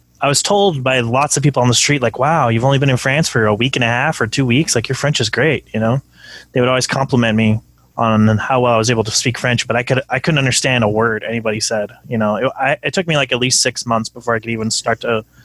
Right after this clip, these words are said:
like, put sentences together because French is so fluid, you know, it's so,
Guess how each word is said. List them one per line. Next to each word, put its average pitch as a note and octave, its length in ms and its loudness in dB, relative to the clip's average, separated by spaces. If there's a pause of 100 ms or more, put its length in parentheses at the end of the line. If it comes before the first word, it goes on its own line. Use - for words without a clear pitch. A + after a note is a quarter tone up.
(120)
like, A2 140 -2 (100)
put - 220 -4
sentences G#2+ 440 -2
together G#2+ 380 0
because A2 280 -2
French B2+ 360 -4
is A#2+ 100 -6
so A#2 520 0 (320)
fluid, B2 580 2
you A2 100 -2
know, A2 200 2
it's A2 140 -2
so, A#2+ 600 2